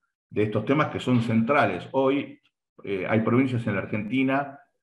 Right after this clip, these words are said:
que el ochenta por ciento de su gasto en educación depende de la coparticipación federal.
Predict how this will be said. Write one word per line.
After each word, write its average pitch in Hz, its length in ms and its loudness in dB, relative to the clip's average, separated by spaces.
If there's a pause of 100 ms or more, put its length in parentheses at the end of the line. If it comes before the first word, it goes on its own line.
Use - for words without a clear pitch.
(240)
que - 240 -6
el 107 160 2
ochenta 131 520 2
por 113 180 0
ciento 113 380 2
de 95 60 -4
su 101 160 -6
gasto 127 300 -2
en 113 100 2
educación 110 520 -2
depende 123 400 -2
de 110 60 0
la 101 100 -2
coparticipación 87 800 -6
federal. 98 560 0